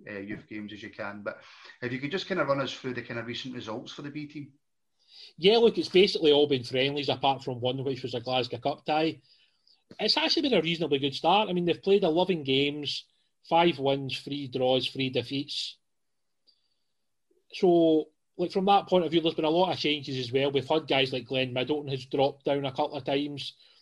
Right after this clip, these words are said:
Speaker 2: Obviously, recently, as you say, with Andy Firth has played. But then we've had some really young teams that have played as well, you know, for the B team. So, it's roughly, it started off with a four one defeat to Dundee United,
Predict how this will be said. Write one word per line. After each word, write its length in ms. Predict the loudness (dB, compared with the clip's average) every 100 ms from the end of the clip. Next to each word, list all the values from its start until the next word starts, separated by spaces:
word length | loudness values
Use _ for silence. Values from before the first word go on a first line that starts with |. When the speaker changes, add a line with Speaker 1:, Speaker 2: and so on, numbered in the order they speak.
| _
Speaker 2:
Obviously, 260 | -2 0 -2
recently, 300 | -4 -4 -4
as 60 |
you 80 | -2
say, 120 | -2
with 180 | -2 0
Andy 280 | -2 -2 -4
Firth 400 | 0 -2 -2 -18 _ -20 -20 -20 -6
has 120 | -4 -2
played. 440 | 2 4 4 0 -14 -14 -6
But 80 |
then 140 | 0 0
we've 100 | 0
had 80 | -2
some 160 | -2
really 200 | 0 0
young 220 | 0 -2 -4
teams 260 | -6 -6
that 80 | -6
have 160 | -6 0
played 200 | 0 0
as 120 | -2
well, 340 | 0 2 -2 -10 -20 -20 _ _ _ _
you 80 | -2
know, 100 | -2
for 140 | -2
the 60 | -4
B 180 | -6 -8
team. 420 | -8 -10 -10 -14 _ _ _
So, 640 | -8 2 4 4 4 2 -2 _ _ _ _ _ _ -20
it's 200 | -18 -18 _
roughly, 380 | 2 2 4 2
it 60 | 4
started 360 | 6 4 4
off 200 | 2 2
with 80 | 2
a 80 | 2
four 160 | 2 2
one 160 | 0
defeat 260 | -4 -8 -10
to 80 | -10
Dundee 300 | -10 -10 -10
United, 500 | -8 -8 -6 -10